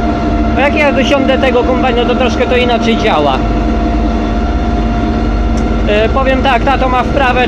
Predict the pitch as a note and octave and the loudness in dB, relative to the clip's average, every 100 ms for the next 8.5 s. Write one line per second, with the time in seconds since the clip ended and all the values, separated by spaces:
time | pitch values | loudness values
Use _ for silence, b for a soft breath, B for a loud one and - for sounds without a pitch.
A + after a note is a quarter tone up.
0 | A#3 A3+ B3+ A#3+ B3+ B3 A#3 B3+ C4 B3+ | 0 -2 0 0 0 0 0 0 0 0
1 | A#3+ A#3 C4 A#3 A3+ G#3+ A#3 A3+ A3+ G3+ | 0 0 0 0 0 0 0 0 0 0
2 | B3+ G#3 G3 F3+ F#3+ G3+ A3+ - - - | 0 0 0 0 0 0 0 0 0 -2
3 | - - - A3+ G#3+ G#3+ G#3+ G#3+ A#3+ A#3+ | -2 -4 -2 0 0 0 0 0 0 0
4 | A3+ A3+ G3+ G3 F#3+ A3 A3+ A3 A3+ A3+ | -2 -2 0 0 -2 -2 -2 0 0 2
5 | A3+ A3+ G#3+ A3+ - A#3 A3 A3+ A3 - | 2 0 0 -2 0 0 0 0 0 0
6 | A#3 A3 A3+ A3+ G#3+ B3+ C4 B3+ A3+ G3 | 0 0 0 -2 -2 0 2 2 0 0
7 | G#3+ - G#3 A3 A#3 - G3+ - F#3 F#3 | 0 0 0 0 -2 -2 -2 -2 -2 0
8 | F#3 G3 F#3 A3 G#3 | 0 0 0 0 -2